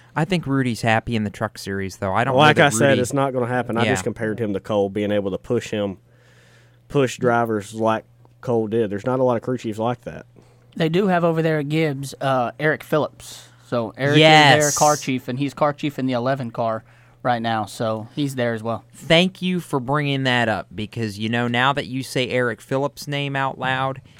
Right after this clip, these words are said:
Speaker 1: he might be one of, he's one of the few that I think could push Truex in a similar manner to what Pearn did. Eric Phillips is an outstanding crew chief,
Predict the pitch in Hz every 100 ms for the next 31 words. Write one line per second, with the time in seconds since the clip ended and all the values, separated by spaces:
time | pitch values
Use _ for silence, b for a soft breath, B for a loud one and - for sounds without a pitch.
0 | B - - 202 214 156 120 120 123 -
1 | 123 120 117 131 143 143 127 _ _ -
2 | - 208 196 175 151 147 117 - 139 143
3 | 127 113 107 110 - 127 110 - 113 -
4 | - 135 120 - - b b b b -
5 | - 139 127 113 - 127 117 113 - 151
6 | 139 135 127 123 120 120 113 113 113 -
7 | - 117 110 107 101 92 123 131 95 -
8 | 123 110 - 104 101 101 98 - - -
9 | - - _ 147 135 131 110 101 95 -
10 | 113 98 - 107 95 87 -